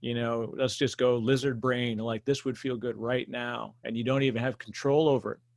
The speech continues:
in a way, like, it literally is pulling from that part of your,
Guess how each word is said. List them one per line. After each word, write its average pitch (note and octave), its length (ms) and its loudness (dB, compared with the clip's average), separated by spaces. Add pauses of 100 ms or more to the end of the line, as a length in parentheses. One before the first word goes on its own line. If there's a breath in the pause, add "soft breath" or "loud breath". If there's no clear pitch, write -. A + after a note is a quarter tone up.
(300)
in A2+ 80 -2
a A2 40 -4
way, A2 220 0
like, G#2+ 160 -2
it G#2 100 -6
literally A#2+ 380 0
is A2+ 120 -4
pulling A#2+ 520 0
from A#2 340 -2
that A2+ 240 -4
part A#2+ 220 -2
of A2 80 -4
your, A2 240 -4